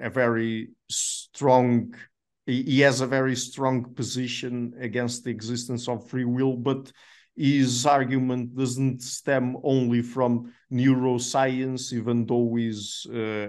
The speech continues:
a neuro-, a neuroendocrinologist in training, but, uh, he,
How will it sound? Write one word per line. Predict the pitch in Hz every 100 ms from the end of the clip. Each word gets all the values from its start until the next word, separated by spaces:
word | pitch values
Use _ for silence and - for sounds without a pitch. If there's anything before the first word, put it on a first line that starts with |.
| -
a | 117
neuro-, | 113 120 117 113 127
a |
neuroendocrinologist | 113 120 135 123 120 117 117 117 117 123 117 120 117 117 120 117 127
in | 120
training, | 120 127 127 127 127
but, | 120 127 123 - _ _ _ _ _ -
uh, |
he, | 147 135 131 131 131 135 135 135 127 120